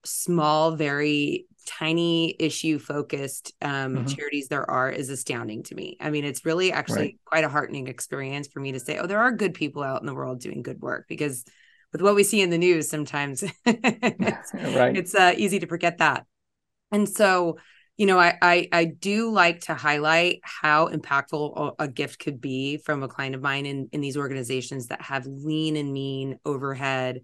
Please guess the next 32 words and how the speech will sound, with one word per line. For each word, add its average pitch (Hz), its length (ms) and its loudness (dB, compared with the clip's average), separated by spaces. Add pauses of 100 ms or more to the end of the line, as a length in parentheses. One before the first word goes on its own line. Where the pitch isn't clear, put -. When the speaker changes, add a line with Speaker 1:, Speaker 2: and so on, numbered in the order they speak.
(440)
Speaker 2:
Mm-hmm. 160 80 -2
Speaker 1:
Um, 135 520 -2
you 156 120 0
know, 135 200 -2
they're 143 160 -4
not 143 260 0
the 135 380 -2
popular, 135 1080 0
um, 127 380 -4
glitzy 135 1000 0
charities 135 560 -4
that 131 120 -4
everybody 135 340 -4
has 135 240 0
in 135 60 -8
their 131 120 -6
organization. 127 640 -4
They 131 60 -8
get 123 140 -6
a - 20 -6
lot 135 260 -2
of 135 80 -4
attention. 131 520 -8
They 131 80 -6
don't 135 80 -6
have 143 100 -6
the 143 80 -8
big 139 180 -6
galas, 131 760 0 (200)
Speaker 2:
Mm-hmm. 135 320 -6
Speaker 1:
um, 156 520 2 (100)
but 151 340 2